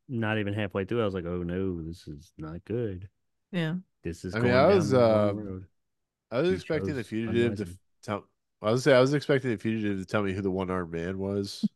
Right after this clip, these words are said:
Speaker 3: and I didn't get that.
Speaker 1: <laughs> Yeah,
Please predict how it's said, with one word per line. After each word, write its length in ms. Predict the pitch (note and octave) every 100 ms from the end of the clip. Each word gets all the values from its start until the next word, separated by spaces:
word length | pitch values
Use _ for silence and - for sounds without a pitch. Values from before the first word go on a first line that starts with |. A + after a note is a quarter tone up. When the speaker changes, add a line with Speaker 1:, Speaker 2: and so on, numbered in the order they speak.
| -
Speaker 3:
and 100 | -
I 80 | F#3
didn't 160 | D#4
get 140 | - C4+
that. 280 | F#3+ F#3+ -
Speaker 1:
<laughs> 60 | _ _ _ _ _ - _ _ _ _ _ _ _
Yeah, 220 | G2 G2+